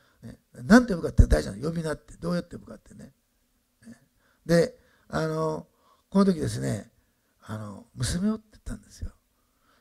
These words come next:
この人嬉しかったと思いますよ。イエス様に「娘よ」って言われたら。あの、まあ、こ-、声でもいいんですけどね。男性の人どうでしょうかね。声って言われたらね。「むす-、娘よ」ってさっき聞いたんですね。第一礼拝でね。「娘よ」って言われたら「嬉しいですか」って言ったらね、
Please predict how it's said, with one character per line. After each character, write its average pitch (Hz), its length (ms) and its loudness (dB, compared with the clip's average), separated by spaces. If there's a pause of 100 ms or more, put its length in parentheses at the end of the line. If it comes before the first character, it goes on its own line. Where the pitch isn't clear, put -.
こ - 140 -8
の 170 60 -2
人 165 120 -8
嬉 196 100 -2
し - 60 -6
か 208 80 -12
っ - 20 -14
た - 60 -20
と 170 60 -12
思 170 80 -6
い - 20 -6
ま 175 60 -6
す 151 60 -12
よ。 156 40 -6
イ 165 40 -2
エ - 20 -2
ス - 100 -2
様 156 140 -6
に 143 60 -12
「娘 143 280 -12
よ」 175 80 -12
っ - 20 -20
て - 100 -20
言 - 60 -12
わ 117 40 -6
れ 110 60 -8
た 110 120 -14
ら。 - 160 -16 (1500)
あ 220 40 -14
の、 220 480 -14 (760)
ま 147 100 -8
あ、 - 40 -8
こ-、 - 260 -10
声 208 180 4
で 139 80 -6
も 110 80 -8
い - 40 -10
い - 20 -16
ん - 20 -16
で 208 60 -16
す - 60 -16
け - 80 -18
ど 160 60 -10
ね。 175 140 -10
男 170 180 -2
性 165 80 -10
の 160 40 -10
人 139 120 -16
ど 151 80 -8
う - 20 -6
で 107 60 -10
し 104 60 -14
ょ 101 40 -18
う - 20 -20
か - 80 -16
ね。 139 80 -12
声 127 180 -12
っ - 40 -12
て - 80 -20
言 104 80 -16
わ 104 40 -14
れ 104 60 -16
た 139 80 -12
ら - 100 -18
ね。 120 260 -8
「む 127 80 -18
す-、 - 120 -18 (340)
娘 160 280 -6
よ」 156 40 -10
っ - 40 -14
て 113 100 -14
さ 180 140 -4
っ 180 80 -12
き 180 100 -12
聞 175 40 -8
い - 20 -6
た 180 100 0
ん 131 60 -14
で 107 40 -16
す 107 60 -16
ね。 135 80 -12
第 120 160 -4
一 - 100 -12
礼 135 60 -8
拝 107 140 -6
で 95 80 -16
ね。 - 160 -10 (300)
「娘 131 260 -4
よ」 180 60 -4
っ - 20 -20
て - 60 -20
言 - 40 -6
わ - 60 -6
れ - 20 -10
た 143 80 -8
ら 139 80 -8
「嬉 - 160 -4
し - 40 -6
い - 20 -6
で 220 60 -6
す - 100 -10
か」 185 80 -12
っ - 20 -8
て - 120 -14
言 - 20 -8
っ 220 100 -8
た - 0 -
ら 214 80 -12
ね、 - 80 -16